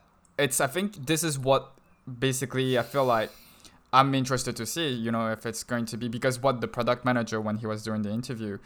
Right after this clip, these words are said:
was saying is that, you know, he's really differentiating, like, he's,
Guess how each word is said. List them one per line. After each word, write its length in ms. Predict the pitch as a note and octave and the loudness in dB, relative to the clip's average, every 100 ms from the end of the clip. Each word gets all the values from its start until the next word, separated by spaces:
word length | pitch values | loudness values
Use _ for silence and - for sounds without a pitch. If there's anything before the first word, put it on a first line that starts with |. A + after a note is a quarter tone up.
| - - | -18 -10
was 140 | A#2+ - | -4 0
saying 180 | E3+ C#3 | 2 0
is 140 | B2+ | 0
that, 280 | A2 G#2 - - - - _ - | 0 0 -4 -20 -20 -20 _ 0
you 100 | B2 | 2
know, 100 | A#2+ | 2
he's 440 | - C#3+ C3+ - | 0 -2 0 0
really 400 | B2+ D3 F3 D#3 - B2 | 0 -2 -2 -6 -10 -6
differentiating, 1000 | A#2+ B2+ B2 A#2+ B2 B2+ A#2 C3 B2 - - | 0 0 2 0 0 -2 -2 -2 -4 -6 -2
like, 220 | B2 A2 | 0 0
he's, 300 | - C3+ B2+ | -2 -4 -4